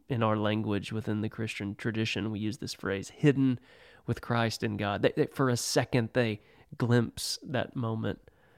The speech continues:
again. And then you glimpse it for yourself.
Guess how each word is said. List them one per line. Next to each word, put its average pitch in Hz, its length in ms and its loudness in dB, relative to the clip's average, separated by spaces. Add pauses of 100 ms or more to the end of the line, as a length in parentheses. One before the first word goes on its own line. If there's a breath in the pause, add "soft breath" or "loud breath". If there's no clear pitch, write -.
(260 soft breath)
again. 104 540 -4 (1200)
And 120 140 0
then 139 140 4
you 147 80 6
glimpse 143 340 2
it - 100 -2
for 135 140 0
yourself. 120 800 -2